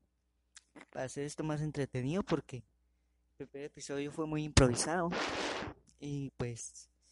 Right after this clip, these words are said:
y pues me gustan más las cosas preparadas. A ver si está por aquí esto. A ver, el primer tema, ¿no? El primer tema que vamos a hablar es de, pues, de noticias raras, noticias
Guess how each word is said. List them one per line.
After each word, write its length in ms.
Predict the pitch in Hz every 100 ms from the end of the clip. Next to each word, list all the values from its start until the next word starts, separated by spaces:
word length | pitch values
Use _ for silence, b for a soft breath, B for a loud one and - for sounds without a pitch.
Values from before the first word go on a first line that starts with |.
| B B B B B _ -
y 80 |
pues 180 | - 135
me 100 | 135
gustan 260 | 127 - 156
más 80 | 147
las 200 | 151 -
cosas 260 | 151 143
preparadas. 760 | - 131 120 120 117 117 - - 139
A 40 | 123
ver 100 | 123
si 140 | - 139
está 200 | - 143
por 160 | 143
aquí 320 | 120 - 139
esto. 340 | 156 - - - _ _ _ _ _ _ _ _ _ _ _
A 100 | 127
ver, 300 | 127 127 123 - - - - - - - - - -
el 140 | 135
primer 340 | - 135 139 156
tema, 320 | - 202 220
¿no? 180 | 226 247 _ _ _ _ _ _ _ _ _ _ _ _ _ _ _ _
El 80 | -
primer 320 | 135 135 143
tema 320 | - 160 160
que 140 | -
vamos 160 | 135 143
a 20 |
hablar 240 | 135 139 175
es 220 | 190 -
de, 240 | 165 160
pues, 220 | - 131 123
de 100 | 131
noticias 460 | 131 - 175 220
raras, 260 | 175 156 131
noticias 400 | 135 - 156 170